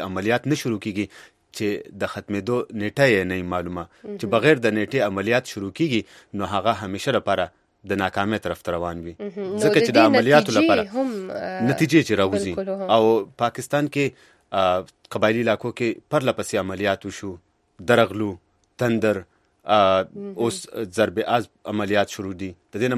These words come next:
Speaker 1: مخکې په کراچۍ کې هم دغسې رینجرز راغلو،
Speaker 2: رینجرز
Speaker 1: عملیات
Speaker 2: عملیات
Speaker 1: مخکې
Speaker 2: دي.
Speaker 1: هم شوي دي، لکه چاپې وهلي شوي دي.
Speaker 2: بالکل.
Speaker 1: پښتونخوا کې هم دغه قسمه شوي دي.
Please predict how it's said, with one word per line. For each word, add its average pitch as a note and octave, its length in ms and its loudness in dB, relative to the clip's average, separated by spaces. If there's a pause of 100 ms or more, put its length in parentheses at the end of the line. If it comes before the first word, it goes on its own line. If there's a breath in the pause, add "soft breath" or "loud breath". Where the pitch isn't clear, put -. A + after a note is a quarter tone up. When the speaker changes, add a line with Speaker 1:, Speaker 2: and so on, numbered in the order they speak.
Speaker 1:
مخکې C3 280 -4
په - 100 -6
کراچۍ A2+ 360 0
کې A2+ 140 -4
هم A#2 120 -4
دغسې G#2 680 -4
رینجرز A#2+ 480 2
راغلو، G2+ 340 0
Speaker 2:
رینجرز G2+ 300 -8
Speaker 1:
عملیات G#2+ 360 2
Speaker 2:
عملیات A2+ 140 -4
Speaker 1:
مخکې A#2 200 -6
Speaker 2:
دي. G#2 80 -4
Speaker 1:
هم G#2 100 -6
شوي G2+ 320 -8
دي، G2+ 180 -6
لکه F#2 260 -12 (200)
چاپې G#2 340 0
وهلي F#2+ 240 -2
شوي G2 240 -6
دي. F#2 120 -4
Speaker 2:
بالکل. G2+ 140 -12 (300 loud breath)
Speaker 1:
پښتونخوا C#3+ 500 2
کې - 140 -6
هم A#2+ 120 -2
دغه G#2 180 0
قسمه G#2 420 -6
شوي G#2 160 -4
دي. F#2+ 160 -10